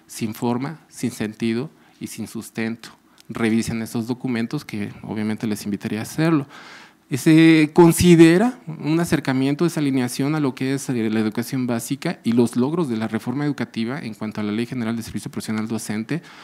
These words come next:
pero no en los términos, y vuelvo a repetirlo, de la pedagogía y la didáctica ofrece. Entonces, el plan es un asunto más normativo que pedagógico, dejo la interrogante. Y luego lo que ya se comentaba,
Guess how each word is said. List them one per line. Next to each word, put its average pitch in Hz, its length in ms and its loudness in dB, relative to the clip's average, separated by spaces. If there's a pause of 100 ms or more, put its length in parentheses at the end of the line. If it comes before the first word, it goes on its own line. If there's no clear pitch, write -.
(180)
pero 143 220 4
no 165 120 2
en 180 60 2
los 185 160 2
términos, 165 600 -2 (460)
y 139 100 -8
vuelvo 131 300 0
a - 20 -12
repetirlo, 123 520 -6
de 117 120 -6
la 113 140 -6
pedagogía 110 540 -6
y 127 40 -4
la 113 120 -4
didáctica 110 520 -8
ofrece. 131 400 -6 (400)
Entonces, 180 760 0
el 127 140 0
plan 170 320 2
es 175 320 -6 (140)
un 165 160 -2
asunto 175 680 2 (140)
más 147 260 -4
normativo 139 560 -4
que 131 100 -12
pedagógico, 120 800 -2 (640)
dejo 107 280 0
la 104 80 4
interrogante. 131 640 0 (480)
Y 165 80 4
luego 170 240 2
lo 156 120 0
que 143 100 -2
ya 143 80 0
se 135 140 0
comentaba, 117 640 0